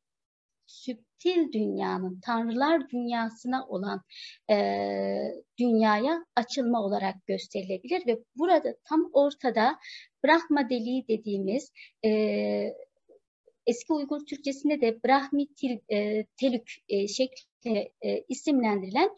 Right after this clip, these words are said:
bir, e, nokta vardır. Burası aynı zamanda, yani Brahma deliğidir ama aynı zamanda burası, e, tamamıyla, e, üçüncü, üçüncü göz demeyelim, yani evrene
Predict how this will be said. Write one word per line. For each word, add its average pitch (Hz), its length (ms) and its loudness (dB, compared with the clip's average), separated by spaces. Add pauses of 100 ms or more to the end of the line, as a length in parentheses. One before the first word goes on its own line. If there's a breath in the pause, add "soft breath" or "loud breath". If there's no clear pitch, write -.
(280 loud breath)
bir, 359 220 4 (260)
e, 233 280 2
nokta 302 440 0
vardır. 185 400 2 (180)
Burası 330 460 2 (100)
aynı 320 280 6
zamanda, 196 580 0
yani 233 340 2
Brahma 247 400 0
deliğidir 269 440 -4
ama 320 280 2 (360 loud breath)
aynı 302 260 8
zamanda 202 520 -2
burası, 302 760 0 (1000)
e, 202 140 0
tamamıyla, 262 720 2 (380 loud breath)
e, 208 460 4 (160)
üçüncü, 302 560 2 (440)
üçüncü 311 380 2
göz 302 280 4
demeyelim, 214 440 4
yani 262 320 4 (240 loud breath)
evrene 247 480 4